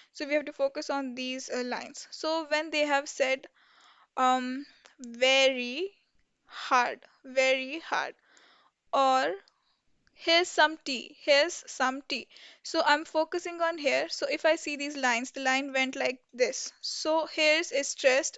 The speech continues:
some is not stressed, and then again tea is stressed. So, Here's some tea. This is how you will pronounce, or this is how you will speak this sentence.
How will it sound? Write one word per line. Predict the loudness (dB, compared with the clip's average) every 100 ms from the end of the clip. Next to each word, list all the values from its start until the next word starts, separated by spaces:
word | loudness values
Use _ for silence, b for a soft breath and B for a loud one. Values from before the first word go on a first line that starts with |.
| -12
some | -6 2 2 2
is | -6 -8
not | -2 -2 -2
stressed, | -2 0 0 0
and | -6
then | -6
again | -4 -2 -2 -2
tea | -10 -6
is | -6
stressed. | -6 -6 -6
So, | 0
Here's | 0 2
some | 0 -2
tea. | -4 -14 -16 B B B B B B
This | -6
is | -4
how | 2 2
you | 2
will | -4
pronounce, | -4 -4 -2 -4 -6 -6
or | -2 -2
this | -2 -10
is | -4
how | -4
you | -4
will | -8
speak | -12 -18 -12 -12 -8
this | -6 -6
sentence. | -6 -8 -8 -14 -14